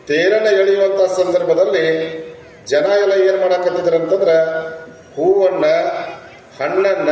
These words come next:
ಉತ್ತತ್ತಿಯನ್ನ ತೇರಿಗೆ ಎಸಿತಾ ಇದ್ರು ಭಕ್ತಿಲೆ. ಹೂವ ಮತ್ತು ಹಣ್ಣು, ಉತ್ತತ್ತಿ, ಕಾರಿಕು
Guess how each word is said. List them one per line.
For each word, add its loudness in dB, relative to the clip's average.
ಉತ್ತತ್ತಿಯನ್ನ 2
ತೇರಿಗೆ 0
ಎಸಿತಾ 0
ಇದ್ರು 0
ಭಕ್ತಿಲೆ. -4
ಹೂವ 2
ಮತ್ತು 2
ಹಣ್ಣು, 0
ಉತ್ತತ್ತಿ, -4
ಕಾರಿಕು -2